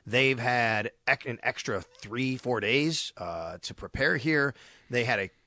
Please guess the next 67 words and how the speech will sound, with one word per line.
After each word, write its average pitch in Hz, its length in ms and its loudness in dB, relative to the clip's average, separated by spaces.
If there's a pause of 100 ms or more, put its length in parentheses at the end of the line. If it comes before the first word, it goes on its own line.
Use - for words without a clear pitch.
(100)
coach 165 360 4
change, 135 420 0
and 101 140 -4
usually 135 280 0
that 110 180 -4
gives 120 180 -2
you 101 140 -4
at 98 80 -10
least, 120 260 0
like, 104 140 -2
a 95 40 -4
one-game 113 460 0
bump 113 400 2
and 87 240 -10 (240)
some 113 220 0
sort 117 260 2
of, 101 100 0
you 107 60 -4
know, 92 80 0
"Hey, 117 100 2
we're 113 140 -4
gonna 95 80 -8
play 143 220 0
for 135 100 -2
this 135 180 4
guy. 123 380 6
We 110 100 -4
wanna 110 200 -2
make 107 160 -4
sure 104 360 -2 (120)
that 113 140 -4
everybody 104 280 -2
knows 107 280 -4
that, 98 120 -8
you 101 80 -6
know, 92 140 -6
what 117 120 -2
we 120 100 -2
put 120 260 0
out 101 160 0
on 95 120 -2
the 95 60 -6
field 127 260 -2
last 107 240 -2
week 110 160 -8
wasn't 98 340 -8
us." 139 380 4 (380)
So 120 680 2
those 127 400 2
are, - 60 -2
then, 160 320 0
you 139 100 -4
know, 180 60 0
you 139 80 0
get 101 80 -2
a - 40 -4
short - 300 2
week 160 200 0
to - 80 -6
travel 131 300 0
to 113 140 -4
L 107 160 0
A. 160 40 2
It's 123 200 0
a 92 40 -8
long 117 360 0
flight. 127 440 0